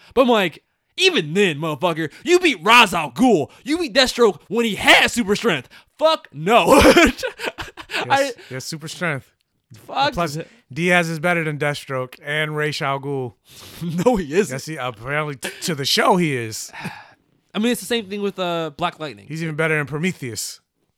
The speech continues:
Speaker 1: Fuck that, that too. And, and Prometheus at least had training from all the people that trained Oliver. So it was like, okay,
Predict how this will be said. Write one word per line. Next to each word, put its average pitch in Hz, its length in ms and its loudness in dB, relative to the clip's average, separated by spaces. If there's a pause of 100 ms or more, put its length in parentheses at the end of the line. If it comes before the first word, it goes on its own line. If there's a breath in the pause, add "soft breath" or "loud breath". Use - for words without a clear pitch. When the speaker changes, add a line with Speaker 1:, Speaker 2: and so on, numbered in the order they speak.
Speaker 1:
Fuck - 360 -16
that, - 220 -8
that 294 200 -2
too. 294 160 -2
And, 233 220 0
and 240 260 -2
Prometheus 302 640 -2 (240 loud breath)
at 240 140 0
least 294 260 -2
had 247 260 -4
training 240 600 -2
from 202 180 -14
all 226 220 -2
the 208 60 -8
people 208 140 -10
that 185 80 -2
trained 226 240 -6
Oliver. 175 400 -2
So 175 120 -8
it - 20 -2
was 160 80 -6
like, 143 140 -10
okay, 127 500 -6